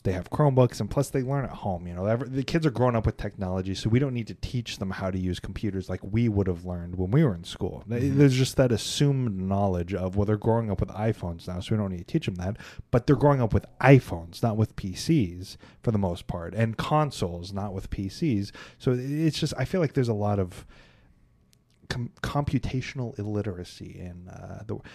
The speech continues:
Speaker 1: and again, this could very well just be me going, like, you know, "Back in my day," you know, like, yelling at clouds, but it, I, I just, I, that does worry me a little bit, where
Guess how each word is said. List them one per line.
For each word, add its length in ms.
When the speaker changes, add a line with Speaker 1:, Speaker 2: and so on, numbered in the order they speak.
Speaker 1:
and 140
again, 240
this 120
could 240
very 240
well 220
just 200
be 140
me 140
going, 260
like, 220
you 60
know, 80
"Back 300
in 80
my 260
day," 300
you 60
know, 140
like, 300
yelling 260
at 100
clouds, 540
but 240
it, 220
I, 120
I 40
just, 200
I, 100
that 280
does 220
worry 280
me 120
a 80
little 200
bit, 200
where 260